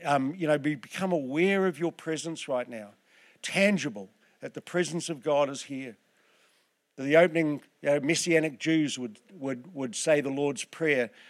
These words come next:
uh, and they would say, uh, "Our Father, not only is it, is he in heaven," 'cause heaven, let me look, look at me for a while. Where is heaven? Well, up there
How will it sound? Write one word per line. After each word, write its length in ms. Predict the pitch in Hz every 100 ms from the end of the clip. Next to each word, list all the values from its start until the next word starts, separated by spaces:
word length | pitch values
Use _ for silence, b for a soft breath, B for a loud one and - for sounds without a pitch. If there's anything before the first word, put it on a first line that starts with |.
| b b _
uh, 280 | 127 123 127
and 180 | 143 131
they 140 | 139 139
would 180 | 131
say, 440 | - 156 139 131 123
uh, 200 | 123 127
"Our 180 | 151 151
Father, 580 | - 156 147 135 113 113 b b -
not 140 | 151
only 220 | 151 143
is 160 | 139 -
it, 100 | 156
is 300 | 165 131 135
he 120 | 131
in 100 | 123
heaven," 500 | 113 143 143 107 113 123 _ _ _
'cause 140 | - -
heaven, 420 | 175 185 131 101 101
let 160 | 131
me 80 | 107
look, 160 | 107 117
look 140 | 127 127
at 100 | 110
me 140 | 107
for 140 | 101 135
a 20 |
while. 220 | 98 127 b b b
Where 160 | 165 156
is 140 | 151
heaven? 280 | 127 98 87 _ -
Well, 180 | 123 131
up 140 | -
there 260 | 120 107